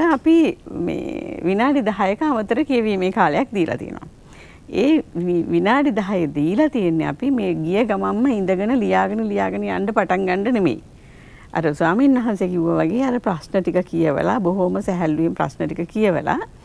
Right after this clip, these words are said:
අ, තමන්ට ලියන්න පුළුවන් ප්‍රශ්න තෝරගන්න ඕන. දැන් අපි මේ එතෙන්දී ප්‍රශ්න අපි සාමාන්‍යයෙන් අපි ප්‍රශ්න හතක් හෝ අටක් දීලා පහකට එහෙම නැත්නම් හයකට තමයි උත්තර ලියන්න කියලා කියන්නේ.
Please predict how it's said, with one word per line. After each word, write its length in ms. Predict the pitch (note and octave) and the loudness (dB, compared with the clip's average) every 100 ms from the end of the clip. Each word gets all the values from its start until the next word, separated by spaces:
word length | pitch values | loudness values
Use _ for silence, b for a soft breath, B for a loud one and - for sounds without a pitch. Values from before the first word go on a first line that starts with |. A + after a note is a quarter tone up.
| B B B B B - | B B B B B -18
අ, 220 | - - | -10 -10
තමන්ට 560 | - F#3 F#3 A3 C#4 D4 | -4 -2 0 0 0 2
ලියන්න 380 | D#4 F#3 F#3 B3 E4+ | 2 2 0 0 -2
පුළුවන් 420 | - A#3 A#3 D4 A#3+ | -2 0 2 2 0
ප්‍රශ්න 320 | D#3 - D3+ | -4 -4 -6
තෝරගන්න 480 | C3+ - - - D#3 | -4 -4 -6 -6 -6
ඕන. 220 | - - | -6 -6
දැන් 220 | - E3 | -4 -2
අපි 280 | D#3+ - G#3 D#4 | -2 -2 -4 -4
මේ 380 | G#4 F#3 D3 - - B B B | -2 -2 -4 -8 -14 B B B
එතෙන්දී 580 | - F3+ G#3+ A#3 C4+ C4+ G3 - | -6 -2 -2 0 2 2 0 -6
ප්‍රශ්න 400 | - E3+ E3 A3+ A3 F#3+ - - - - | -4 -4 -4 -2 -2 -2 -6 -18 -20 -8
අපි 260 | C#3 - E3 - | -6 -4 -6 -6
සාමාන්‍යයෙන් 600 | - F3+ D#3+ D#3 D#3 A#3 | -4 0 2 0 0 -2
අපි 160 | G3+ F#3 | -2 -4
ප්‍රශ්න 320 | E3 D#3 - | -4 -6 -4
හතක් 480 | F3 F3+ D#3 D#3 - | -2 0 0 -4 -2
හෝ 120 | F3+ | 0
අටක් 360 | E3 C#3 D#3+ E3+ | 2 0 -2 -2
දීලා 260 | C#3+ D3+ | -2 -2
පහකට 500 | A3 G#3 F#3+ F3+ F#3+ G3+ D#4 | 0 0 0 -2 -2 -2 -2
එහෙම 260 | - F#3 F3+ | -6 -2 0
නැත්නම් 320 | E3 - A3+ | -2 -2 -4
හයකට 380 | A3 E3+ E3 D#3+ | -2 0 -2 -2
තමයි 180 | E3 A#3 | -2 -2
උත්තර 320 | G#3+ - F3+ | -2 -4 -2
ලියන්න 240 | E3 D#3+ | -2 -2
කියලා 280 | D#3 D3+ A#3 | -2 -2 -2
කියන්නේ. 380 | A3+ F3+ - | -2 -4 -6